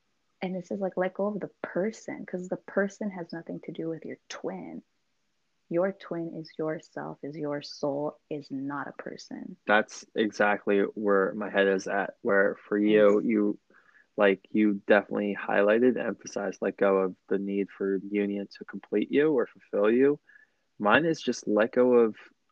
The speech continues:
Speaker 2: my perception of what my person should be, right? Let go of what I believe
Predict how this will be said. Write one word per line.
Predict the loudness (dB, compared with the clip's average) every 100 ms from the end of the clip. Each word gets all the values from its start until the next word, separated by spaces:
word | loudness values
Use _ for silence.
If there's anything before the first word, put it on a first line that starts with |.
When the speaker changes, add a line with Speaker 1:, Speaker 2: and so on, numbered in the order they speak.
| _ _
Speaker 2:
my | -4 2 4 2
perception | 0 -8 -4 -4 -4 -6 -6
of | -6 -4
what | 2 4 4
my | -2 -4 -6 -8
person | 0 0 0 -8 -8
should | -8 -2 0 0
be, | -2 -2 -6 _ _ _ _ _ _ _ _ _
right? | 4 4 2 _
Let | 0 0 4
go | 6 6
of | 4
what | 2 0 2
I | 2 2
believe | 2 0 2 0